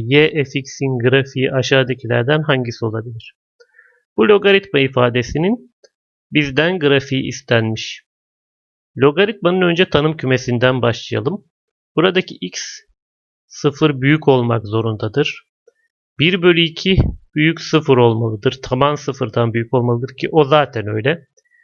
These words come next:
Taban bire eşit olmamalıdır. O da öyle. Şu ikisi sağlanmış. Yani x'in sıfırdan büyük olduğu yerlerde bu tanımlı.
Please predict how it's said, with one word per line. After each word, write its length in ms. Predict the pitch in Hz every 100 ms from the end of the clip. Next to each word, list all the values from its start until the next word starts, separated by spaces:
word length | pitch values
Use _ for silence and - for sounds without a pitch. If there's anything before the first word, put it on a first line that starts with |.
| _ _ _ -
Taban 460 | 143 147 190 185
bire 240 | 156 165 160
eşit 300 | 147 160 156
olmamalıdır. 960 | 151 151 139 127 117 117 160 - - _ _ _ _ _ _ _ -
O 200 | 185 120
da 60 |
öyle. 440 | 110 107 113 113 _ _ _ _ _
Şu 160 | -
ikisi 340 | 233 - 190 208
sağlanmış. 680 | - 143 131 127 117 -
Yani 140 | 175 196
x'in 340 | 160 - 240
sıfırdan 760 | - - - 208 196 202 196 147
büyük 260 | 180 220
olduğu 640 | - 165 170 175 160 196 190
yerlerde 840 | 151 147 151 147 151 156 196 220
bu 120 | 208
tanımlı. 540 | - 113 110 104 110